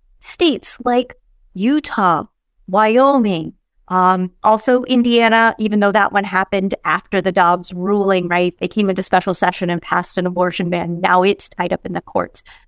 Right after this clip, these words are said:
But we have a lot of cases that are moving through the court system. And what is different now than before the Dobbs ruling in June is that most of these cases are in state court.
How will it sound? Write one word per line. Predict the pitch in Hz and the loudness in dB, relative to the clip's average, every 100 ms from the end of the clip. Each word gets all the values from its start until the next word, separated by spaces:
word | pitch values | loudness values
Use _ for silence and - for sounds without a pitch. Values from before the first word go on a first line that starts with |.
| - | -6
But | - 254 | -4 0
we | 254 - | -2 0
have | 294 277 - 254 | 0 0 -2 -2
a | 233 - | -4 -6
lot | 240 254 302 330 - | -4 0 0 0 -2
of | 214 - - | -6 -6 -8
cases | 180 - 175 170 165 _ _ _ | -6 -6 -4 -4 -6 _ _ _
that | 208 | 0
are | 196 202 | 2 4
moving | 208 247 269 277 254 | 2 2 4 4 4
through | 240 214 | 2 -2
the | - | -2
court | 185 180 - | -2 -2 -2
system. | - - - - 190 _ _ _ - | -8 -8 -8 -10 -12 _ _ _ -2
And | 226 208 | 0 2
what | 247 320 | 0 2
is | 285 240 214 - | -2 -2 -10 -6
different | 233 240 277 262 254 _ _ - | -2 0 2 2 0 _ _ -6
now | 196 220 202 92 185 254 - _ _ | 0 2 2 0 -2 -2 -8 _ _
than | 185 190 185 185 185 - _ - | -4 0 2 2 0 -4 _ -6
before | 202 - 269 294 | -4 2 2 2
the | 233 | 2
Dobbs | 196 180 - 196 | 4 2 2 -2
ruling | 190 180 170 | -2 -2 -2
in | 175 | -2
June | 180 330 247 208 _ _ _ | -2 0 0 -2 _ _ _
is | 233 - | -6 0
that | 220 | 0
most | 214 240 262 - | 2 0 0 -4
of | 262 | -2
these | 262 | -2
cases | - 190 180 185 - | -2 -4 -2 -4 -2
are | 185 175 | 0 0
in | |
state | 175 - 170 165 - | -2 -8 -8 -8 -10
court. | - 139 - | -8 -8 -10